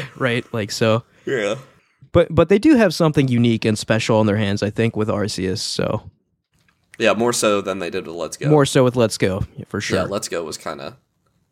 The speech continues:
Speaker 2: I mean, I, I buy a lot of Pokemon
Speaker 1: I mean,
Speaker 2: stuff. I
Speaker 1: Let-,
Speaker 2: did not buy
Speaker 1: Let's Go
Speaker 2: Let's
Speaker 1: was
Speaker 2: Go.
Speaker 1: actually fun.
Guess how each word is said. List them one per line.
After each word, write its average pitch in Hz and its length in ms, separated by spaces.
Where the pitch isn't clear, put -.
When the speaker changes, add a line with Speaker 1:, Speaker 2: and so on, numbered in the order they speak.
Speaker 2:
I - 60
mean, 87 120
I, 82 320
I 90 140
buy 82 160
a 80 80
lot 78 180
of 71 80
Pokemon - 180
Speaker 1:
I 170 80
mean, 254 120
Speaker 2:
stuff. 123 200
I - 80
Speaker 1:
Let-, 175 120
Speaker 2:
did 233 60
not - 80
buy 143 40
Speaker 1:
Let's 180 200
Go 320 100
Speaker 2:
Let's 339 80
Speaker 1:
was 185 100
Speaker 2:
Go. 151 80
Speaker 1:
actually 139 420
fun. 147 540